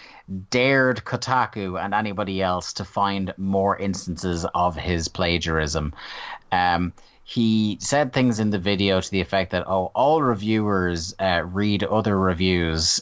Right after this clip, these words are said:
uh, to try and figure out if what they're saying is in line with, uh, the kind of the,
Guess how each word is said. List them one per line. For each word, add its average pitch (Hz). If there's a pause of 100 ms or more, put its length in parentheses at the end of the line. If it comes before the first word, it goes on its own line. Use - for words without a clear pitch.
uh, 82
to -
try 98
and 90
figure 95
out 90
if 90 (220)
what 98
they're 95
saying 92
is 87
in 95
line 92
with, 82 (200)
uh, 80 (100)
the 87
kind 90
of 78
the, 76